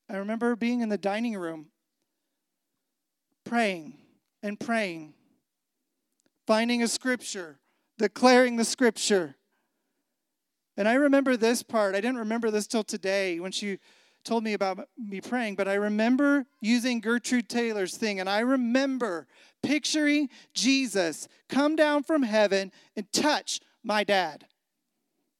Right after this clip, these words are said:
I pictured it. I just saw him. "Jesus, you're touching him. I believe you're touching him right in that hospital room. By Jesus' stripes, he is healed." And I pre-,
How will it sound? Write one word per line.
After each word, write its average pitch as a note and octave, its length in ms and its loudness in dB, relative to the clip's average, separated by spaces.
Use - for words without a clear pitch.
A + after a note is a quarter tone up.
I G#3+ 60 0
pictured A#3+ 440 -2
it. F3 160 -4
I G#3+ 60 -4
just - 260 -6
saw C4 300 0
him. F3+ 260 -8
"Jesus, D4+ 360 0
you're C#4+ 100 2
touching D#4 500 -2
him. A3 120 -6
I A#3 80 0
believe C4+ 300 2
you're A#3+ 160 -2
touching E4 400 2
him C4 160 0
right D#4 160 6
in E4+ 80 0
that D4+ 180 0
hospital D#4 460 0
room. A3+ 300 2
By F4 200 6
Jesus' D4+ 300 2
stripes, E4+ 320 4
he D#4 140 2
is C4+ 140 -2
healed." C#4 440 4
And G#3 100 -8
I G#3+ 40 -6
pre-, C#4+ 340 -8